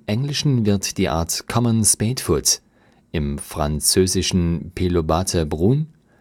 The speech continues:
im Niederländischen Knoflockpat, im Italienischen Pelobate bruno und im Polnischen Grzebiuszka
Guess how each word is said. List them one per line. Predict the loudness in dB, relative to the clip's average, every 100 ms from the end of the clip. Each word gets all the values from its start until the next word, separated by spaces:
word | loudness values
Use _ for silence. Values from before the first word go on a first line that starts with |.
| _ _ _ _
im | 2 4 4
Niederländischen | 4 4 2 2 2 2 4 2 0
Knoflockpat, | -2 -2 0 -2 -2 0 0 0 -6 _ _ _ _ _ _ _ _
im | -2 0 0
Italienischen | -4 -4 -2 0 0 0 0 -2 0
Pelobate | 0 2 0 0 0
bruno | 0 2 4 4 2 -2 _ _ _ _ _ -4
und | -2 -2
im | -2
Polnischen | 2 2 2 2 0 -2 -6 -10
Grzebiuszka | -2 2 2 2 2 2 0 0 0